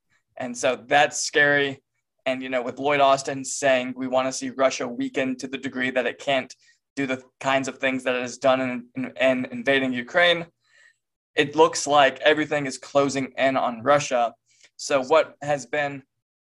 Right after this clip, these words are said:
you know, weeks of conflict might devolve into a twenty-minute war where nukes are flying because Russia thinks its time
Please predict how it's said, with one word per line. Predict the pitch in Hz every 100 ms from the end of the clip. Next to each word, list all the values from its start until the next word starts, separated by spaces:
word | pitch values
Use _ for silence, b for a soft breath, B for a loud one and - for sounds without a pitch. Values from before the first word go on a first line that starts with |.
| _ -
you |
know, | 135 123 120 _ _ _ _ _ _ _
weeks | 127 165 202 - - - -
of | 143
conflict | 139 139 147 143 127 120 - - _ _ -
might | 143 143 -
devolve | 139 143 143 143 127 123
into | 127 131 127 143 139
a | 120
twenty-minute | - 151 160 147 139 131
war | 131 143 139 123 120 _ _ _ _
where | - 143 127 120 - _
nukes | 135 151 156 - - -
are | 127
flying | - 135 143 131 113 120 - _ _ _
because | - 143 127
Russia | 131 139 -
thinks | - - 127 123 - - _ _ _ _ _ _ -
its | 143 -
time | - 139 127 123 123